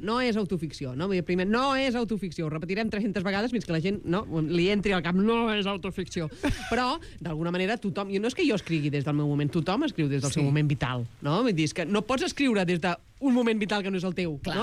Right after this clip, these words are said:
Speaker 1: Vull dir, no pots escriure des d'una persona que no ets, des d'un, d'una, des d'un pensament que no tens, des d'unes coses que no sents, no? Llavors, si tu estàs en un moment, eh, més, eh,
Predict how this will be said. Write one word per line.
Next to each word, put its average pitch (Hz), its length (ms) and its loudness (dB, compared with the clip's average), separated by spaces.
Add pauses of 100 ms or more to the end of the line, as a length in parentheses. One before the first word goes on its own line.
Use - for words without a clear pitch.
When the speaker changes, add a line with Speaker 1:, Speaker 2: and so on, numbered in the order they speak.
Speaker 1:
Vull 262 100 -6
dir, 202 140 2
no 202 100 2
pots 269 160 0
escriure 302 320 2
des 202 160 2
d'una 202 160 0
persona 196 240 0
que 196 80 0
no 190 100 4
ets, 180 220 0 (240)
des 214 140 0
d'un, 208 500 0
d'una, 214 260 2
des 208 140 2
d'un 214 160 0
pensament 208 320 2
que 202 80 2
no 190 160 2
tens, 156 260 0
des 180 140 2
d'unes 208 240 0
coses 196 240 -2
que 214 80 2
no 180 80 4
sents, 135 320 -2
no? 202 140 -2 (320)
Llavors, 147 160 -2
si 147 80 0
tu 151 80 2
estàs 160 180 0
en 165 140 2
un 165 80 4
moment, 180 320 2 (260)
eh, 160 160 -2
més, 160 260 2
eh, 165 120 2